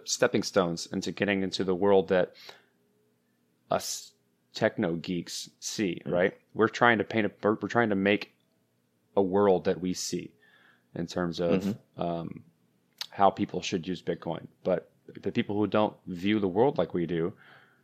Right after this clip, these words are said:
Speaker 1: or, like, see the benefits of Bitcoin, um, since they don't have that same picture, we need to make stepping stones for them to get to their worldview, to, like, into how we see Bitcoin should be used. And it's gonna take a while until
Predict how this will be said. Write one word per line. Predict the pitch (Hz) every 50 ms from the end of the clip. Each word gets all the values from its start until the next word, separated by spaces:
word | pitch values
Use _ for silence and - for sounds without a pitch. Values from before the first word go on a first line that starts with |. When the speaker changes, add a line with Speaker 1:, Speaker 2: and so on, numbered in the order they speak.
| _ _ _ _
Speaker 1:
or, | - 87 90 90 90
like, | 90 90 82 -
see | - - - - 107 104 107
the | 98 92
benefits | 90 - - 98 101 95 - 95 90 -
of | 92 80 82
Bitcoin, | 92 101 - - 92 82 78 82 82 - _ _ _ _ _ _ _ _ _ _ _ _ _ _ _ _ _ _ _
um, | 95 95 92 90 85 82 - _ _ _ _ _ _ _ _ _ _ _ _ _
since | - - - 101 92 -
they | - 107
don't | 117 104 107
have | 104 104 95
that | 107 104 - -
same | 110 104 95
picture, | - - 107 - - 131 123 131
we | 120 107 107
need | 110 107 104 -
to | 107 98
make | 95 98 101 101 98 -
stepping | - - - 107 - - 101 90
stones | - - 101 95 90 87 85 85 - - - _ _ _ _ _ _ _ -
for | - - 107
them | 98 95
to | - - 95
get | 78 78 104 - -
to | - 95
their | 90 90 90
worldview, | 87 90 90 87 82 - 90 87 85 82
to, | - - 85
like, | 85 82 80 - _ _ _ _ _ _ _ _ _ _ -
into | 98 95 87 98 87
how | - 92 90 87
we | 90 87
see | - - 95 82
Bitcoin | - 90 - - 85 82
should | - - - 87 78
be | - 78
used. | 73 76 78 78 - _ - -
And | 85 87
it's | 85 -
gonna | 113 101
take | 92 - 113 113 -
a |
while | 90 90 87 90 87 85 90
until | 87 85 - 98 95 92 92 90 -